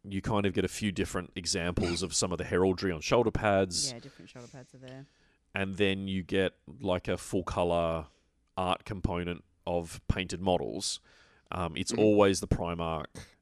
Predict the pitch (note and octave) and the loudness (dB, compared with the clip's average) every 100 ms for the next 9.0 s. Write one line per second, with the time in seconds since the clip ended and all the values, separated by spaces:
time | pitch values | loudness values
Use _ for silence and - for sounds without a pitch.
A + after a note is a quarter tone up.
0 | _ - F2+ F2+ F2+ F2 - - F2+ - | _ -10 -6 -2 -2 -2 -2 0 0 -2
1 | - E2 E2 - - F2+ F2 G2 F2 E2+ | -8 -6 -8 -4 2 2 2 0 4 4
2 | E2+ F2 F#2+ - G#2 F#2 F#2 F#2+ F#2+ F2+ | 4 0 -4 -6 -6 -4 -4 -2 -2 -2
3 | F2+ F2+ F2 - F#2 F2+ - F2+ E2+ F#2+ | -4 -4 -6 -6 -8 -6 -6 -4 -6 -6
4 | D#3+ - _ _ - G#2 F2 E2 - F2 | -8 -16 _ _ -10 -6 -6 -4 -2 0
5 | D#2+ E2+ - E2+ E2 E2 - G2 F#2 - | 2 0 -2 -4 -4 -4 -4 -4 -4 -6
6 | C#2 C2+ - _ - _ _ _ _ _ | -10 -10 -12 _ -20 _ _ _ _ _
7 | _ _ - - _ G2 G2 - D#3+ F2+ | _ _ -10 -10 _ -4 -2 2 4 4
8 | F2 F2 F2 E2 - - - E2 E2+ | 2 -4 -6 -4 -2 -2 -2 -4 -6